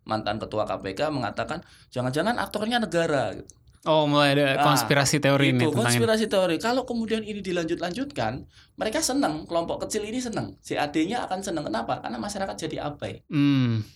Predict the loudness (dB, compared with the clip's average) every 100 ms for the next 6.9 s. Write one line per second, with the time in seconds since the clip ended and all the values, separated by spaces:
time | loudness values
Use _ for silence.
0 | -10 -6 -2 -2 -2 -2 0 2 0 0
1 | -2 0 2 2 0 -4 -16 _ _ _
2 | -4 0 0 0 0 0 0 0 0 0
3 | 0 0 0 -2 -2 -4 -4 -4 -6 -8
4 | -12 _ _ _ -16 -14 0 2 4 2
5 | 2 4 2 0 -4 _ 0 2 4 4
6 | 2 2 2 4 2 4 4 2